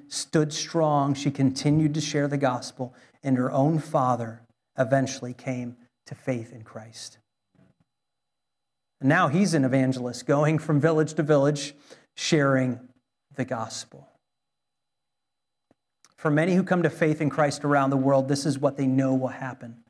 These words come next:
to them for following Christ, or even worse. Some people know that if I openly confess Christ, I will probably die for it.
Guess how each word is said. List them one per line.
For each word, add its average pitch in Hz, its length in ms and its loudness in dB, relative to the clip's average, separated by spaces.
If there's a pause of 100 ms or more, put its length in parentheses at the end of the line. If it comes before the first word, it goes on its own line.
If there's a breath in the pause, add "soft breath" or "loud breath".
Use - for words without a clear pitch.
(300 soft breath)
to 143 100 0
them 120 320 0 (240)
for - 160 -4
following 123 560 -2 (180)
Christ, 113 460 -8 (360)
or 156 200 2
even 151 340 2
worse. 127 460 -4 (580)
Some 196 220 0
people 202 560 2 (180)
know 151 580 4 (1300)
that 143 340 0
if 156 240 0
I 165 480 2
openly 160 460 0
confess 147 440 -4
Christ, - 600 -8 (400)
I 120 180 -4
will 123 300 -8 (400)
probably 123 560 -8 (340 loud breath)
die 113 300 -8
for 117 280 -16
it. 117 180 -20